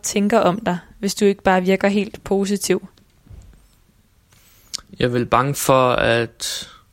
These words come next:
Speaker 2: de... Jeg tror, at det er vel den indre, øh, det indre stemme, det med, at jeg også kan være deprimeret. Jeg kan også være rigtig ked af det.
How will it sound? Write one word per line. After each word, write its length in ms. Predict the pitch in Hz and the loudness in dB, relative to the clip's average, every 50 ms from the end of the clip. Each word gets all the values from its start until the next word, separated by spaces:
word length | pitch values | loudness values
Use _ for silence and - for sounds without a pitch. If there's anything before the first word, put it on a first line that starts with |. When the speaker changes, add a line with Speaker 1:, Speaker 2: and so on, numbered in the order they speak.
| _ _ _ _ _ _ _ _ _ _ - _ _ _ _ _ _ _ _ _ _ _ _ _ _ _ _ _ _ _ _ _ _ _ _ _ _ _ _ _ _ _ _ _ _ _ _ _ - - | _ _ _ _ _ _ _ _ _ _ -20 _ _ _ _ _ _ _ _ _ _ _ _ _ _ _ _ _ _ _ _ _ _ _ _ _ _ _ _ _ _ _ _ _ _ _ _ _ -10 -6
Speaker 2:
de... 680 | 120 123 123 123 120 117 117 113 113 113 113 110 - - - - _ - - - _ - - - - | -4 -2 -2 -2 -2 -2 -4 -4 -4 -4 -4 -6 -6 -8 -10 -12 _ -16 -20 -20 _ -20 -18 -14 -12
Jeg 320 | - - - - - 120 | -10 -8 -6 -4 -4 -4
tror, 320 | - - - - 127 127 127 | -4 -4 -2 0 2 4 4
at 200 | 120 120 120 113 - - - - - - - | 4 2 0 -2 -6 -10 -14 -14 -14 -8 -2
det 100 | - 127 | 0 0
er 40 | 120 | 0
vel 260 | 117 123 123 120 117 | 0 0 -2 -2 0
den 220 | 127 127 127 123 - - | 0 -2 -2 -2 -4 -4
indre, 640 | 123 131 135 - - 143 135 127 123 120 117 123 127 - _ _ _ _ - - | -4 -4 -4 -2 0 2 2 2 2 0 0 -4 -8 -14 _ _ _ _ -4 -2
øh, 500 | 113 117 117 117 117 113 113 120 123 123 - _ _ _ _ _ _ _ - - - - - - - _ _ _ _ _ _ _ _ _ _ - | 0 2 2 0 0 -2 -4 -4 -6 -6 -8 _ _ _ _ _ _ _ -20 -20 -20 -20 -20 -20 -20 _ _ _ _ _ _ _ _ _ _ -10
det 80 | - - | -6 -4
indre 220 | 117 127 120 127 | -4 -4 -2 -2
stemme, 360 | 127 - - - 127 127 131 123 | -2 -2 0 2 2 2 2 0
det 140 | 135 135 | 0 0
med, 140 | 131 127 127 | 2 2 2
at 440 | 127 123 120 120 120 117 117 117 - | 2 2 2 0 0 0 -2 0 2
jeg 100 | 127 127 | 2 4
også 500 | 127 131 143 - - - - - - - - - _ _ _ _ _ _ _ _ - | 4 4 4 2 0 -2 -4 -6 -8 -10 -14 -20 _ _ _ _ _ _ _ _ -6
kan 160 | - 131 120 | -2 -2 0
være 340 | 110 113 113 120 117 117 127 - - | 2 2 0 0 -2 -4 -6 -6 -4
deprimeret. 480 | 117 117 - - 113 113 117 117 117 120 | -4 -4 -2 -2 -6 -4 -2 -2 0 0
Jeg 120 | 123 123 | 0 0
kan 140 | - - 135 | 2 2 2
også 220 | 131 139 - - | 2 2 2 0
være 140 | 143 123 117 | -2 0 0
rigtig 160 | 117 110 117 | 0 -2 -4
ked 220 | - - 123 117 113 | -6 -2 0 0 0
af 180 | 120 123 120 | 0 -2 -4
det. 140 | - 123 127 | -6 -10 -12